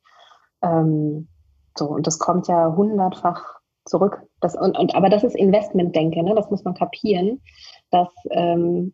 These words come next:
Kosten für, für Bildung, für Weiterbildung, für Training, für, für Coachings, für Seminare, das sind keine Kosten, sondern das, das ist Investition. Aber dazu muss ich mir selber vertrauen. Ich muss mir vertrauen,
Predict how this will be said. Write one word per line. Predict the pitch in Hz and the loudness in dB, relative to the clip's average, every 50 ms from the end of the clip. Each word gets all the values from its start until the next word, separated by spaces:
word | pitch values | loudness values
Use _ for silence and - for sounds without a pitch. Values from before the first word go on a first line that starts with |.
| _ _ - | _ _ -12
Kosten | - - 196 196 202 - - - 220 214 208 | -6 -2 -2 -2 -4 -4 -6 -4 -4 -4 -4
für, | - - - 196 190 180 175 175 175 175 170 - - _ _ _ _ | -6 -2 0 2 2 4 2 0 -2 -2 -4 -8 -10 _ _ _ _
für | - 180 | -4 -2
Bildung, | 175 - 185 202 220 220 214 214 208 208 | 0 2 4 4 4 4 2 0 0 -2
für | - 170 | -2 -2
Weiterbildung, | 170 170 180 202 - 208 190 196 196 190 190 190 190 190 190 | -2 0 -2 -2 -2 -2 -2 0 2 2 2 2 2 0 -2
für | - - 190 | -2 -4 -8
Training, | - - - 180 180 185 196 196 196 190 196 196 190 _ - | -8 -4 -2 -2 0 0 2 2 2 2 2 0 -2 _ -4
für, | 180 180 185 - - - | -4 -4 -6 -6 -10 -8
für | - - | -8 -4
Coachings, | - - 185 208 208 - - 185 185 - | 0 0 0 0 0 -2 -2 -2 -2 -2
für | - - 175 | -2 -4 -2
Seminare, | 175 180 175 175 170 170 175 180 196 190 175 175 196 208 _ _ _ _ _ _ _ _ _ - | -2 -2 -2 -2 -2 0 0 0 0 0 0 -2 -4 -6 _ _ _ _ _ _ _ _ _ -8
das | - 170 - | -6 -2 0
sind | 196 185 | 0 0
keine | - - 170 165 165 | 0 0 0 0 0
Kosten, | 160 - 185 - - - - - 160 180 | 0 0 0 0 -2 -6 -6 -4 -4 -2
sondern | 180 180 165 170 170 170 170 | -2 -2 -2 -2 -2 -2 -2
das, | 170 170 165 _ | -4 -6 -6 _
das | - 175 160 - | -4 -4 -4 -2
ist | - 185 - - - _ - | -4 -4 -6 -8 -12 _ -2
Investition. | 190 185 185 175 175 165 - - 139 - - - 202 180 165 156 | 0 2 2 2 0 -2 -2 -4 -4 -2 0 2 2 2 2 0
Aber | 151 156 165 160 160 | -2 -2 -2 -2 0
dazu | 160 165 175 208 214 - - 247 240 240 233 214 185 | 2 2 2 0 -2 -2 -2 0 0 0 0 -2 0
muss | 185 180 185 185 - | 0 0 0 0 -2
ich | 208 - - | -4 -2 -2
mir | 185 175 170 | -2 -2 0
selber | 165 165 165 175 196 202 202 196 196 196 202 202 _ _ _ _ _ _ _ _ _ _ - | 0 2 2 2 2 0 0 -2 -2 -4 -6 -8 _ _ _ _ _ _ _ _ _ _ -10
vertrauen. | - - - - - 180 175 160 151 - - 165 - - - _ _ _ - | -10 -10 -6 -2 0 2 2 2 0 -2 -6 -8 -12 -16 -20 _ _ _ 0
Ich | - 202 214 208 - | 0 0 0 0 0
muss | 202 190 - - | -2 -2 0 0
mir | 180 175 175 | -2 -2 -4
vertrauen, | - - - - - - 196 190 185 175 175 170 180 196 208 233 | -6 -10 -10 -6 -2 2 2 4 4 4 2 2 2 2 0 -2